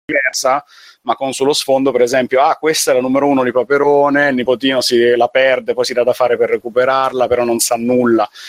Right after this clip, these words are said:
ancora di Amelia". Poi c'è un'altra storia in cui alla fine si vede che c'è un personaggio legato ad Amelia e quindi capisci che arriverà, però nel frattempo succede tutt'altro, eccetera, eccetera. E in questo frangente fanno in modo di farti conoscere pian piano i nipotini, che finalmente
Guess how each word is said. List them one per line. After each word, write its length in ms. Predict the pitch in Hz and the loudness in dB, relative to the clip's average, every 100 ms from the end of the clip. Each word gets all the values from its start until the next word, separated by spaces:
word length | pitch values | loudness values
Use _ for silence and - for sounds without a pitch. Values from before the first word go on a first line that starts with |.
| - - | -18 -10
ancora 420 | - 104 - 107 117 | -4 -2 0 2 2
di 120 | 143 | 0
Amelia". 440 | 151 156 156 135 | 0 0 2 0
Poi 140 | 123 120 | 0 -2
c'è 120 | 117 | -2
un'altra 360 | 120 123 120 | -2 -2 0
storia 680 | 117 - 127 123 110 110 107 - _ - | -2 0 2 2 4 2 0 -4 _ -8
in 140 | 107 | -6
cui 140 | - 127 | 0 2
alla 180 | 117 113 | 2 -2
fine 340 | 127 131 110 | -2 -2 -2
si 160 | - 117 | -4 0
vede 380 | 127 123 110 | 0 2 0
che 180 | 104 123 | 0 0
c'è 160 | - 110 | 0 -4
un 60 | |
personaggio 560 | 104 101 120 123 117 110 | -4 -4 0 0 0 -2
legato 340 | 110 117 110 110 | 0 0 0 -2
ad 60 | |
Amelia 460 | 123 139 147 131 107 | 0 0 0 0 -2
e 60 | |
quindi 260 | - 113 107 | -4 -6 -4
capisci 560 | 110 113 117 - 110 101 | -4 -6 -2 -2 -2 -2
che 280 | 117 113 - | 0 0 -2
arriverà, 760 | 107 107 131 160 147 123 120 _ _ | -4 -4 -2 0 2 0 -2 _ _
però 140 | 120 | -4
nel 120 | 117 110 | -4 -2
frattempo 360 | 110 120 110 | -4 -4 -8
succede 360 | 107 110 117 110 | -6 -4 -2 -4
tutt'altro, 680 | 190 - 120 107 104 113 - | -6 -4 0 0 -2 -8 -6
eccetera, 420 | 120 - 104 104 | -6 -4 -4 -4
eccetera. 380 | - 87 - - | -4 -4 -6 -4
E 100 | 214 | -4
in 120 | 180 | -2
questo 840 | 151 147 - 151 131 120 113 107 107 | -2 -2 0 2 2 2 2 2 0
frangente 600 | 143 151 139 139 143 131 | -2 -2 0 0 0 -4
fanno 280 | - 120 120 | -2 -4 0
in 60 | |
modo 240 | 120 127 120 | 0 2 0
di 80 | 110 | 0
farti 320 | 117 - 113 | -6 -6 -6
conoscere 560 | 117 117 117 - 104 | -2 -2 0 -2 -4
pian 220 | 101 104 107 | -4 -8 -4
piano 260 | 120 110 | -4 -2
i 20 | |
nipotini, 480 | 117 143 165 160 117 | -2 -2 0 0 -2
che 120 | 120 | -4
finalmente 840 | - 127 123 123 139 143 113 - | -8 -4 -2 0 0 0 -6 -10